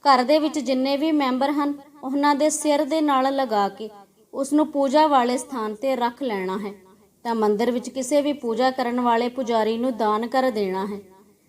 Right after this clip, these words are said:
ਜਦੋਂ ਤੁਸੀਂ ਇਹ ਉਪਾਅ ਕਰ ਲੈਂਦੇ ਹੋ, ਜੇਕਰ ਕੋਈ ਵੀ ਵਿਅਕਤੀ ਤੁਹਾਡੇ ਉੱਪਰ ਜਾਦੂ ਟੂਣਾ ਕਰਵਾਉਂਦਾ ਹੈ, ਤਾਂ ਉਹ ਤੁਹਾਡੇ ਪਰਿਵਾਰ ਦਾ ਹੁਣ ਕੁਝ ਵੀ ਮਾੜਾ ਨਹੀਂ ਕਰ ਸਕਦਾ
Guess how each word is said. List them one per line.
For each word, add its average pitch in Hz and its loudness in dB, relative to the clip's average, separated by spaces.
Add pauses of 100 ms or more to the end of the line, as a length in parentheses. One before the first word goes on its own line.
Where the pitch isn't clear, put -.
(200)
ਜਦੋਂ 285 4
ਤੁਸੀਂ 370 0
ਇਹ 330 4
ਉਪਾਅ 285 4
ਕਰ 277 0
ਲੈਂਦੇ 311 0
ਹੋ, 302 -2 (300)
ਜੇਕਰ 262 -2
ਕੋਈ 285 2
ਵੀ 320 0
ਵਿਅਕਤੀ 269 -2
ਤੁਹਾਡੇ 262 0
ਉੱਪਰ 262 -4
ਜਾਦੂ 220 0
ਟੂਣਾ 240 -4
ਕਰਵਾਉਂਦਾ 254 -2
ਹੈ, 269 -10 (500)
ਤਾਂ 311 4
ਉਹ 359 6
ਤੁਹਾਡੇ 330 6
ਪਰਿਵਾਰ 277 2
ਦਾ 285 0
ਹੁਣ 285 -4
ਕੁਝ 285 -2
ਵੀ 311 -2
ਮਾੜਾ 240 -2
ਨਹੀਂ 247 -4
ਕਰ 247 -4
ਸਕਦਾ 190 -10